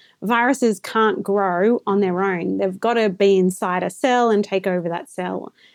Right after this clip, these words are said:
and grow. So if you ever wanna go viruses, you need to have cells to grow them in. So this cell line has been used to grow viruses over the last forty plus years.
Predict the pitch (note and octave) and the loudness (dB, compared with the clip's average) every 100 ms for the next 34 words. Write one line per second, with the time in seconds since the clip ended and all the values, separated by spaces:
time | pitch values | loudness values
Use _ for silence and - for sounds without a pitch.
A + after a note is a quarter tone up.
0 | _ G3 G3 F#3 F3+ F3 - - - A#3 | _ 0 2 2 0 0 -4 -8 -4 2
1 | A3 - B3 - C4 C#4+ B3 A3 F#3+ F#3 | 2 2 0 2 4 4 4 2 2 2
2 | F3+ F#3 G3+ G#3 A#3 A3+ - F3 E3+ G#3 | 0 0 0 0 2 0 -2 0 2 0
3 | - _ _ - G#3+ G#3+ G#3+ A3+ A3+ A#3 | -2 _ _ -2 2 6 6 6 4 2
4 | G3+ F#3+ F3 G3 - G3+ E3+ G3+ A#3 - | 0 -2 -2 -4 -2 0 2 2 0 0
5 | F3+ E3+ E3 F3 E3+ F3+ - - - - | -2 -2 -2 -2 -4 -8 -10 -12 -12 -2
6 | G#3+ G#3+ A#3 - - B3 A#3+ F#3+ E3+ F3 | 0 2 0 -2 0 4 4 2 -2 -2
7 | A3 A3 - - - G#3+ F#3 G3+ G3 G3 | -2 -2 -14 -12 -2 -2 0 2 2 4
8 | G#3+ G#3+ - F#3 F#3 F3+ F3+ E3+ F3 F3+ | 4 2 0 -2 0 2 0 0 0 0
9 | F#3 - F3 G3+ A3+ - - - _ - | 0 -2 -2 0 0 -4 -20 -20 _ 0
10 | G3 F#3 F3+ F3+ F3 F3 E3+ E3 - - | 2 4 4 2 2 0 -2 -6 -10 -16
11 | - - - F#3 F3+ F3+ - - - - | -16 -8 2 4 4 0 -4 -6 -6 -8
12 | - - - - - - - - | -10 -6 -4 -4 -8 -12 -20 -20